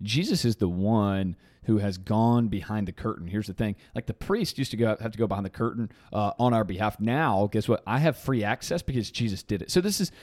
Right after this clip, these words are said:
uh, the book of Hebrews really proves Jesus to be the one, uh,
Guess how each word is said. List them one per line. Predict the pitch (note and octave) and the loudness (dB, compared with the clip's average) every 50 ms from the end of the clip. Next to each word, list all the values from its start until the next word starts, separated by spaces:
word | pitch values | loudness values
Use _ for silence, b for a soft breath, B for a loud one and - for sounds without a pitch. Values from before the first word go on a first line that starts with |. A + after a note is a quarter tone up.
| B B B | B B B
uh, | - B2 B2 A#2 - G#2 | 2 4 4 4 2 2
the | G#2+ C#3+ | 4 6
book | F#3 A#3 | 8 8
of | F4 - | 8 8
Hebrews | D#3+ D3 C3 B2+ G#2+ | 4 4 4 4 2
really | A#2 G#2+ - | 2 -2 -2
proves | - - C#3 C3 A#2 G2 - | 2 4 4 4 4 2 -4
Jesus | - - - B2 B2 A#2 G2+ F#2+ - | -10 -8 -2 0 0 0 0 -2 -6
to | - - | -6 -4
be | G2 A2 | -4 -4
the | G2 F2 | -4 -4
one, | E2+ F2+ G2 G2 F2+ - - - _ B B B B B B B B | -4 -2 -2 -2 -2 -4 -8 -14 _ B B B B B B B B
uh, | - A2 G#2+ G#2 G#2 | -2 0 0 0 0